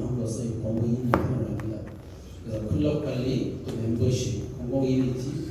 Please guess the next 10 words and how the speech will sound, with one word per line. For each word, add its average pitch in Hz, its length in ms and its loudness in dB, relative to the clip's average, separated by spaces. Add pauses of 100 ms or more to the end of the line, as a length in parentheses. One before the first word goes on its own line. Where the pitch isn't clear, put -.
(180)
봉사, 127 600 2
로타리, 131 580 0
총선위원회까지 - 920 0 (520)
이 139 100 2
모두의 135 680 2 (300)
관계를 160 680 10
리드미컬하게 180 960 2
연결해 127 220 0
주는 123 260 0
것이 - 220 -6